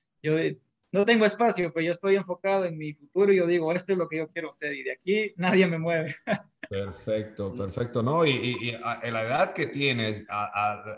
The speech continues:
Speaker 2: al paso que estás yendo, de aquí, hermano, unos cinco o diez años, eh, o sea, tu vida va a ser completamente diferente, ¿entiendes? Y como tú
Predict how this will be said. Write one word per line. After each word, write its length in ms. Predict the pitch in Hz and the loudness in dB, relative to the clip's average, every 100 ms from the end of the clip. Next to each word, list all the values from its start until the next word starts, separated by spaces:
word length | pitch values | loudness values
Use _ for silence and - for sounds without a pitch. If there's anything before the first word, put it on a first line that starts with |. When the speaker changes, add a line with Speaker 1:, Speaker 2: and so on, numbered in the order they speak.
| 107 | -6
Speaker 2:
al 140 | 104 | -2
paso 360 | 139 175 165 - | -2 0 -2 -4
que 120 | 123 | -6
estás 360 | - 120 113 | -4 -4 -4
yendo, 720 | 113 110 117 135 160 160 - - _ _ _ _ | -6 -8 -6 -2 0 0 -4 -14 _ _ _ _
de 160 | 82 101 | -12 -10
aquí, 320 | 104 135 151 | -6 -2 0
hermano, 380 | 127 123 131 120 | 0 -2 -2 -2
unos 220 | 107 - | -2 -4
cinco 360 | 131 139 120 | -4 -6 -4
o 60 | 127 | -4
diez 260 | 120 110 117 | -2 -2 -2
años, 480 | 131 143 135 - | -2 -2 -2 -2
eh, 240 | 113 107 104 | -2 -2 -4
o 40 | |
sea, 260 | 104 123 123 | -2 -2 -2
tu 100 | 120 | -2
vida 240 | 127 156 | -2 2
va 100 | 139 | 2
a 40 | 113 | 2
ser 240 | 123 123 | -2 -4
completamente 1200 | 117 113 110 - 123 123 117 113 117 117 110 113 110 | -2 -4 -4 -4 -6 -4 -2 -2 0 0 -2 -4 -4
diferente, 680 | 104 104 104 107 104 87 95 | -6 -6 -6 -4 -4 -6 -8
¿entiendes? 480 | 95 101 101 98 | -8 -8 -6 -6
Y 60 | 117 | -8
como 200 | 107 110 | -6 -6
tú 120 | 170 | -4